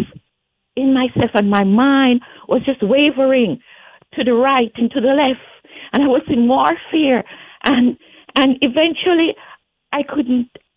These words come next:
at the time, my, my spirituality with the Lord, Jesus and God was weak. I knew of him, but it was weak. And, and you get into this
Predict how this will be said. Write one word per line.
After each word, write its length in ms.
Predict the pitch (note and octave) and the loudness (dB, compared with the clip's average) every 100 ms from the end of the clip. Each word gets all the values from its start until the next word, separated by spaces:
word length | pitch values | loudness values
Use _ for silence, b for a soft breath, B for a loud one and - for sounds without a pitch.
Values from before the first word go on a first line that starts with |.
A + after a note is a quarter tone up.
| - | -10
at 120 | - | -4
the 80 | C#4+ | -4
time, 360 | - D#4+ D4 | -4 -2 0
my, 260 | C4 B3 A#3+ - | 2 2 0 -2
my 240 | G#3 A3+ A#3+ A#3+ - - | -2 0 0 -2 -8 -8
spirituality 920 | - D4+ C#4+ C#4+ B3 A#3+ A3+ A3+ B3 | -4 0 0 -2 -2 -2 -2 -4 -4
with 200 | A#3 G#3 | -4 -2
the 100 | G#3 | 0
Lord, 400 | G#3+ A3 A3 A3 B B B B B _ - | 2 2 2 -2 B B B B B _ -6
Jesus 360 | A3+ A3+ C4+ B3 | -2 0 0 -2
and 180 | C4 A3 | -2 0
God 240 | G3 A3 | 0 0
was 160 | G3+ G#3 F#3+ | 2 0 0
weak. 300 | F3 B3+ - - b b | 0 0 -2 -10 b b
I 60 | A#3 | 0
knew 260 | A#3+ D4 C#4 | 2 2 0
of 60 | E4+ | -2
him, 200 | D#4 B3 | -2 -2
but 160 | A3+ G#3+ | -2 -4
it 100 | - | -2
was 140 | F#3 G3+ | -2 -2
weak. 320 | F#3 A3+ A#3+ - B B B B - | -4 -4 -4 -6 B B B B -2
And, 180 | G#3 G#3+ | 0 0
and 200 | G#3+ A3 | 0 2
you 100 | G#3+ | 0
get 300 | G#3 C4 C4+ - | 0 0 -2 -2
into 260 | C4 B3+ | -2 -2
this 180 | C4 B3+ | -2 -2